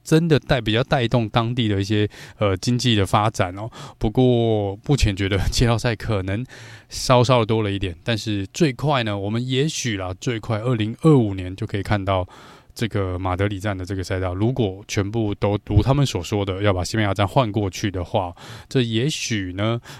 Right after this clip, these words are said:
呃，我们会在近期就会看到一个新的西班牙站哦。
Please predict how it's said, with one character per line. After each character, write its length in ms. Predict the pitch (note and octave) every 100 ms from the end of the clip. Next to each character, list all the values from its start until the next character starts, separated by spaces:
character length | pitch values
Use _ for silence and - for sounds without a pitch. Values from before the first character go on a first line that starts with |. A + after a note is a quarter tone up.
| -
呃， 260 | A2 G2+ G2
我 100 | F#2+
们 140 | G2+
会 100 | A2
在 160 | A2 G#2
近 280 | - C3
期 360 | G#2 - F#2+ F#2+
就 160 | - G#2+
会 100 | G#2
看 160 | A2
到 140 | G2 F#2+
一 40 |
个 80 | F#2
新 320 | - - A#2+
的 140 | A#2+ F#2
西 280 | - G2+
班 200 | G2+ G2+ G2
牙 180 | F2+
站 240 | F2 - G2
哦。 120 | G2+